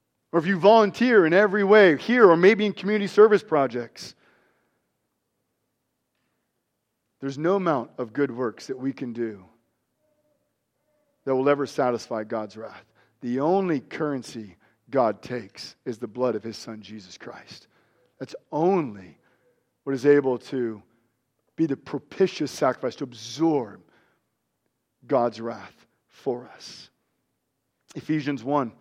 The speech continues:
says this, verses four and five, "Even as God chose us in him before the foundation of the world, that we should be holy and blameless before him." It says, "God predestined us for adoption to himself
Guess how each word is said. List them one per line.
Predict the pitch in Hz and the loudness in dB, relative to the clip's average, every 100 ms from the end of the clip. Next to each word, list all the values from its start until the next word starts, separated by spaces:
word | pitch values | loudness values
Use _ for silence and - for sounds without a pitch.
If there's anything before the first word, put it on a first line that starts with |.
| _ - | _ -12
says | - 139 117 | 0 0 2
this, | 139 127 - - _ _ _ _ _ _ _ - | 0 0 -2 -20 _ _ _ _ _ _ _ -6
verses | 139 - 123 | -6 -6 -12
four | - 151 | -4 -2
and | 139 | -2
five, | - 143 127 - - _ | 2 2 2 -4 -20 _
"Even | 165 185 185 | -4 -2 0
as | 160 113 | 0 4
God | 156 143 | 4 4
chose | - - 202 214 156 | -2 2 6 6 4
us | 151 - | 0 0
in | 156 175 | -6 -6
him | 127 104 - _ _ _ _ _ _ _ _ _ | -8 -12 -18 _ _ _ _ _ _ _ _ _
before | - 165 175 | -6 2 4
the | 156 | 4
foundation | 151 147 139 123 160 180 185 | 4 2 2 4 4 2 -4
of | 175 | 0
the | 160 | 2
world, | 151 131 | 2 2
that | 143 | -2
we | 156 | -4
should | - 156 | -8 -6
be | 147 | -6
holy | - 190 208 190 185 160 - - | 2 4 4 4 0 -2 -10 -10
and | 151 139 | -8 -4
blameless | 139 156 165 151 - | 2 2 2 -2 -6
before | 139 - 147 123 | -18 -4 -2 0
him." | 113 - - | -4 -10 -8
It | - | 4
says, | 165 - - 139 | 4 4 -12 -2
"God | 131 180 180 - | 6 6 6 2
predestined | 185 143 120 180 196 - 214 208 | -4 -4 2 2 2 -6 2 4
us | 196 | 4
for | - 180 | 2 -2
adoption | 143 151 151 190 - 143 | 0 2 2 0 -6 -4
to | |
himself | 139 127 135 127 | -6 -2 0 0